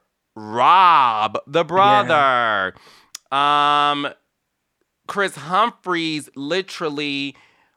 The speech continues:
Speaker 1: was hated by them because he was the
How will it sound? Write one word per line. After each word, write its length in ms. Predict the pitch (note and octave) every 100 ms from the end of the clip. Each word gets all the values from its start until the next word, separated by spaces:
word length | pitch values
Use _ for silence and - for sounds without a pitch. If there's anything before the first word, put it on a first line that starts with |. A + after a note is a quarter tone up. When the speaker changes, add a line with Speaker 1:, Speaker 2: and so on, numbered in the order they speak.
| _
Speaker 1:
was 220 | C#3 D3
hated 540 | C#3 B2+ E3+ F#3 F3+ C#3
by 220 | B2+ B2+
them 500 | A2+ A#2+ A#2 A#2 A#2 _ _ _
because 560 | C#3 C#3 D#3 C#3 B2+ B2
he 160 | - C3
was 320 | A#2+ B2+ A#2
the 180 | A#2